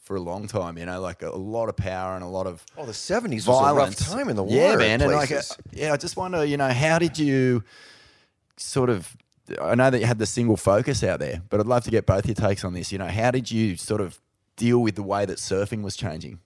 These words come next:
Speaker 1: 'Cause you're from a place and your first experiences, uh, you know, so much of it is spiritual and, and joyful and gratitude in the Hawaiian experience and connection with surfing. That, like, watching it turn into what it was turning into,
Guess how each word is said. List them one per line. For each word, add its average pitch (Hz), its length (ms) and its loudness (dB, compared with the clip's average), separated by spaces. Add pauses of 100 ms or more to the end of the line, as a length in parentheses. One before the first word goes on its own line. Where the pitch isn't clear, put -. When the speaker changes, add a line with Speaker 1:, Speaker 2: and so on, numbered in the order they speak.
(120)
Speaker 1:
'Cause 120 180 -2
you're 143 140 0
from 127 140 -2
a 107 100 -2
place 107 340 -2
and 104 100 -4
your 98 80 -4
first 104 300 -4
experiences, 98 800 -8 (520)
uh, 90 200 -4
you 104 120 -6
know, 92 100 -4
so 135 560 -2
much 123 280 -4
of 123 80 -4
it 95 100 -2
is 113 160 -6
spiritual 107 580 -4
and, 90 180 -10
and 92 140 -8
joyful 98 440 -6
and 87 260 -14
gratitude 90 500 -6
in 90 120 -10
the 87 180 -12 (320)
Hawaiian 95 340 -2
experience 92 540 -8
and 85 80 -12
connection 90 360 -8
with 104 140 -6
surfing. 80 440 -8 (800)
That, 98 320 2 (200)
like, 92 240 -2
watching 117 380 0
it 101 120 -8
turn 104 300 -4
into 98 160 -8
what 92 160 -4
it 90 40 -6
was - 120 -10
turning 104 320 -6
into, 92 380 -8